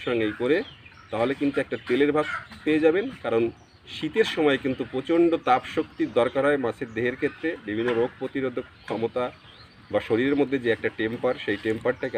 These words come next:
আনার জন্য আপনারা বাটা সিলভার, অন্য অন্য মাছের রুই বা মৃগেল বা বাউসটা একটু কমিয়ে দিয়ে বাংলা মাছের চাষের ক্ষেত্রে আপনারা কিন্তু বাটা এবং সিলভারটা একটু বেশি এই সময় অ্যাড করুন, দেখবেন ভালো রেজাল্ট পাবেন। ভালো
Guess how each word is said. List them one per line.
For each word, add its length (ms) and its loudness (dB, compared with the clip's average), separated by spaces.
আনার 260 0
জন্য 180 -2
আপনারা 240 6
বাটা 300 4
সিলভার, 320 2
অন্য 200 4
অন্য 100 6
মাছের 320 0
রুই 220 2
বা 80 2
মৃগেল 420 4
বা 60 4
বাউসটা 400 2
একটু 160 -4
কমিয়ে 400 4
দিয়ে 140 0
বাংলা 300 0
মাছের 240 -6
চাষের 300 -6
ক্ষেত্রে 280 -8
আপনারা 400 -6
কিন্তু 180 -6
বাটা 320 -2
এবং 100 -2
সিলভারটা 480 -4
একটু 160 -8
বেশি 220 -2
এই 120 -2
সময় 200 0
অ্যাড 240 0
করুন, 200 -2
দেখবেন 240 -2
ভালো 160 -2
রেজাল্ট 420 0
পাবেন। 220 2
ভালো 160 8